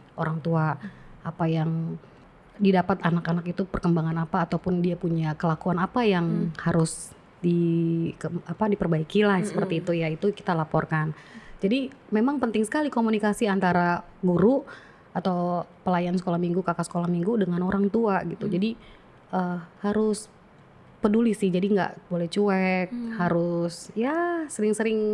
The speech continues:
Speaker 1: berkomunikasi lah,
Speaker 2: Hmm. Tadi
Speaker 1: sapa
Speaker 2: selain
Speaker 1: gitu.
Speaker 2: sabar, harus, berarti harus peduli nih ya.
Speaker 1: Iya,
Speaker 2: Hmm.
Speaker 1: harus peduli, jadi nggak boleh cuek, nggak boleh cuman, "Ah, udahlah, yang penting udah selesai pelayanannya," gitu
Speaker 2: Hmm,
Speaker 1: kan.
Speaker 2: gitu.
Speaker 1: Nggak,
Speaker 2: Oh.
Speaker 1: tapi memang harus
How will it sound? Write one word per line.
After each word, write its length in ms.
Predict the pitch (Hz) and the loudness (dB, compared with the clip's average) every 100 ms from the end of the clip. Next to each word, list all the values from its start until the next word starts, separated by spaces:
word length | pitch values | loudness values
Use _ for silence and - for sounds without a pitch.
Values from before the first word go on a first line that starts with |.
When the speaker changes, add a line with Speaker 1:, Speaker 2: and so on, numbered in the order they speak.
| 208 | 2
Speaker 1:
berkomunikasi 680 | 220 214 240 247 240 247 - | 0 0 0 0 0 -2 0
lah, 160 | 320 285 | 0 0
Speaker 2:
Hmm. 160 | 202 | 0
Tadi 80 | 214 | 4
Speaker 1:
sapa 80 | 233 | 4
Speaker 2:
selain 220 | 233 220 | 6 6
Speaker 1:
gitu. 80 | 202 | 6
Speaker 2:
sabar, 220 | 202 202 285 | 6 6 6
harus, 280 | 233 220 - | 4 0 -4
berarti 260 | 208 220 285 | -6 -4 -4
harus 160 | 254 220 | -4 -4
peduli 400 | 220 233 262 220 | -4 -2 -4 -4
nih 180 | 196 | -2
ya. 100 | 180 | 2
Speaker 1:
Iya, 200 | 240 262 285 | 4 4 4
Speaker 2:
Hmm. 280 | 269 240 220 | 2 2 2
Speaker 1:
harus 160 | 202 | 0
peduli, 320 | 175 208 202 | 2 4 4
jadi 160 | 202 214 | 4 2
nggak 140 | 208 180 | 2 2
boleh 160 | 175 | 0
cuek, 340 | 170 190 185 185 | 0 0 0 0
nggak 200 | 175 175 | 0 2
boleh 180 | 180 175 | 2 0
cuman, 260 | 185 175 | 0 0
"Ah, 180 | 214 247 | 0 0
udahlah, 240 | 202 220 277 | 2 2 2
yang 160 | 202 | 0
penting 160 | 190 233 | 0 0
udah 80 | 180 | 0
selesai 400 | 160 156 214 220 | -2 -2 -2 0
pelayanannya," 520 | 190 170 170 185 220 | 0 0 0 0 0
gitu 220 | 190 175 220 | 4 6 6
Speaker 2:
Hmm, 120 | 208 | 6
Speaker 1:
kan. 120 | 220 202 | 4 2
Speaker 2:
gitu. 300 | 175 180 - | 0 -4 -2
Speaker 1:
Nggak, 220 | 190 175 | 0 0
Speaker 2:
Oh. 20 | 175 | 0
Speaker 1:
tapi 160 | 180 214 | 0 0
memang 240 | 202 202 | 0 0
harus 200 | 185 180 | 0 -4